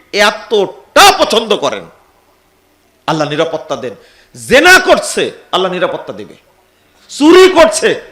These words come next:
আল্লাহ নিরাপত্তা দিবে। মিথ্যা কথা বলছে, আল্লাহ নিরাপত্তা দিবে। কিন্তু শিরিক যখনই করবেন, তখন আর নিরাপত্তা দিবেন না। একটা শর্ত করছেন, "ওয়ালাম ইয়ালবিসু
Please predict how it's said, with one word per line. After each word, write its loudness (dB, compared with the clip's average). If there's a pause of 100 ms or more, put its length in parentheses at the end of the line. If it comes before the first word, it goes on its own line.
আল্লাহ -4
নিরাপত্তা -6
দিবে। -14 (260)
মিথ্যা 0
কথা 2
বলছে, 0
আল্লাহ 0
নিরাপত্তা -2
দিবে। -12 (500)
কিন্তু -6
শিরিক -2
যখনই -2
করবেন, -4 (420)
তখন -12
আর -14
নিরাপত্তা -14 (600)
দিবেন -20 (120)
না। -20 (280)
একটা -2
শর্ত -8
করছেন, -14 (760)
"ওয়ালাম 0
ইয়ালবিসু -4